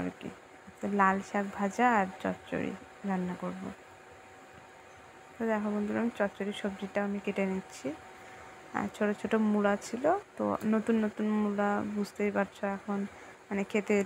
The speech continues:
টেস্টি হয় আর কি। তো চচ্চড়ি রান্না করলে খুবই মানে টেস্ট হয়, আর সাথে যদি ক-, একটু মানে ছোট ছোট মাছগুলো দিয়ে মূলা দিয়ে চচ্চড়ি রান্না করা যায় বন্ধুরা, তাহলে খেতে তো খুবই মানে টেস্ট হয় আর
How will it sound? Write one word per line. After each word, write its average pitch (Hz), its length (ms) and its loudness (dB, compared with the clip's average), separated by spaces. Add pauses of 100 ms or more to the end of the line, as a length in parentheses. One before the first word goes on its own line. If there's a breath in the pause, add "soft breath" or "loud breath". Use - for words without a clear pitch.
টেস্টি 208 580 -2 (160)
হয় 190 200 4 (100)
আর 185 80 0 (100)
কি। 214 120 -4 (680)
তো - 60 -16 (120)
চচ্চড়ি 214 400 0 (100)
রান্না 208 280 4
করলে 233 200 2 (120)
খুবই 208 240 2 (320)
মানে 190 160 -2 (120)
টেস্ট 185 260 -4 (100)
হয়, 180 180 -2 (720)
আর 208 160 0
সাথে 208 200 0 (100)
যদি 208 240 0
ক-, 208 180 -4 (220)
একটু - 300 -10 (100)
মানে 196 200 2
ছোট 202 120 -2 (120)
ছোট 202 120 -2 (160)
মাছগুলো 196 520 2 (120)
দিয়ে 196 240 2 (520 loud breath)
মূলা 208 200 4 (100)
দিয়ে 208 160 4 (160)
চচ্চড়ি 202 380 -2 (100)
রান্না 202 220 2 (100)
করা 202 180 0 (100)
যায় 196 260 2
বন্ধুরা, 196 360 0 (100)
তাহলে 208 240 -2 (220)
খেতে 214 300 -6
তো 269 40 -2 (120)
খুবই 208 280 0 (680)
মানে 185 180 0 (420)
টেস্ট 214 260 0 (100)
হয় 190 160 2 (100)
আর 190 60 -4